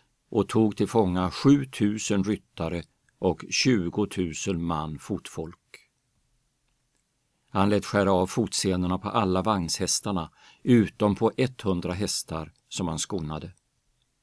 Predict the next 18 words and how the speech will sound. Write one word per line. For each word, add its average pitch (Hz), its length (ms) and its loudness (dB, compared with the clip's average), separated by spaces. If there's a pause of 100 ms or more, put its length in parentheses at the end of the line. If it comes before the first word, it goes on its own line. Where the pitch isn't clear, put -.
(1400)
När 101 180 4
arameerna 110 840 6
från 104 180 0
Damaskus 107 680 2
kom 110 220 2
för 98 100 -2
att 95 120 -2
hjälpa 107 380 2
Hadadeser, 98 1040 0 (400)
kungen 98 300 4
i 95 60 4
Soba, 85 460 0 (540)
slog 123 480 6
David 95 500 4
tjugotvåtusen 110 1000 0
man 98 280 0
av 85 240 -6
dem. 85 280 -10